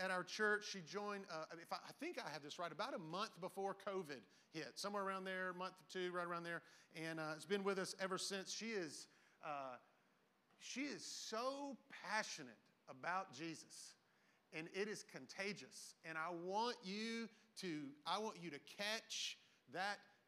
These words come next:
passion this morning, uh, when Melinda shares. I'm so grateful that she's, uh, gonna be up here. Next is Andrew, Andrew Arrington. Andrew's, um, Andrew's lived in Huntsville about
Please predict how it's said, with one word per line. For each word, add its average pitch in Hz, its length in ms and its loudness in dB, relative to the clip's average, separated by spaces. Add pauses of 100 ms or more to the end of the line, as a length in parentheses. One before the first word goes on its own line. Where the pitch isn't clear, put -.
(160)
passion 180 560 0
this 143 220 -4
morning, 160 420 -4 (300)
uh, 127 400 0
when 143 180 -4
Melinda 147 340 -2
shares. 127 380 -4
I'm 123 80 -8
so 156 180 -2
grateful 147 360 -4
that 135 120 -6
she's, 139 380 -8
uh, 143 60 -6 (120)
gonna 139 120 -4
be 139 100 -2
up 135 100 -4
here. 135 200 -6 (240)
Next 240 260 6
is 220 240 -2 (200)
Andrew, 202 560 4 (300)
Andrew 220 480 2
Arrington. 240 480 6
Andrew's, 226 560 4 (440)
um, 185 280 10 (1300)
Andrew's 226 280 4
lived 233 240 8
in 208 40 2
Huntsville 214 360 2
about 202 260 4